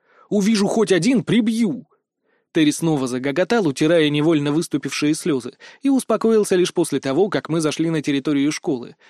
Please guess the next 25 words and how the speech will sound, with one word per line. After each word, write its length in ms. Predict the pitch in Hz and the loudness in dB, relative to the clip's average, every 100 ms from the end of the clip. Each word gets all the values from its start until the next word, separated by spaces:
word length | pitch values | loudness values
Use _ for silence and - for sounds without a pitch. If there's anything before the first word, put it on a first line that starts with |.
| _ | _
а 100 | 151 | -2
вежливая 500 | 147 139 127 123 127 | 0 0 -2 -2 -4
девушка 380 | 131 202 185 165 | -2 -2 -2 -2
на 60 | 156 | -2
ресепшене, 640 | 151 165 151 156 143 143 _ _ _ _ _ | -2 -2 -4 -4 -6 -8 _ _ _ _ _
уже 260 | 220 202 240 | -2 0 2
другая, 500 | 233 262 269 139 127 | 2 2 2 2 0
хотя 300 | 185 170 226 | -2 -2 0
тоже 260 | 220 135 | 0 0
очень 300 | 135 135 139 | -2 -2 -8
красивая, 640 | 147 165 - 269 131 - - _ _ | -4 -4 -2 -2 -2 -6 -16 _ _
приятным 540 | 165 160 170 170 151 151 | -2 2 0 0 -2 0
голосом 420 | 165 165 165 151 | 0 0 -2 -4
нас 160 | 165 | -6
поприветствовала 840 | - 143 139 160 220 - 123 - - - - | -6 -6 -2 -2 -4 -6 -8 -8 -14 -20 -14
и 100 | 131 | -12
сообщила, 500 | 131 156 170 277 269 | -4 -4 -2 0 0
что 200 | - 185 | 2 2
у 60 | 180 | 2
нас 180 | 208 - | 0 0
сегодня 400 | 175 185 175 156 | 0 2 0 0
занятия 480 | 160 180 175 160 | 0 -2 0 0
на 120 | 160 151 | 0 0
полигонах 520 | 160 151 147 139 - | 0 0 -2 -4 -2
восемь 420 | 151 208 202 | 0 0 0